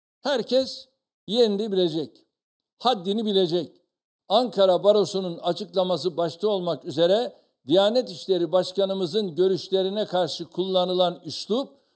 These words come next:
konu ve şahıs boyutunu aşıp doğrudan İslam'a yönelen kasıtlı bir saldırı haline almıştır. Zira Diyanet İşleri Başkanımıza yapılan saldırı,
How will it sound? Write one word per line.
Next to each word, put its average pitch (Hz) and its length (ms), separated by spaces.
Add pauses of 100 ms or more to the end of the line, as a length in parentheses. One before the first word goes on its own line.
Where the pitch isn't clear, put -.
(220)
konu 196 560
ve 196 380 (240)
şahıs 180 720
boyutunu 185 600
aşıp 277 360 (360)
doğrudan 208 520
İslam'a 196 600
yönelen 208 680 (200)
kasıtlı 208 680
bir 233 180
saldırı 196 500
haline 180 420
almıştır. 147 560 (1080)
Zira 214 480
Diyanet 214 300
İşleri 202 320
Başkanımıza 190 600
yapılan 185 420
saldırı, 202 800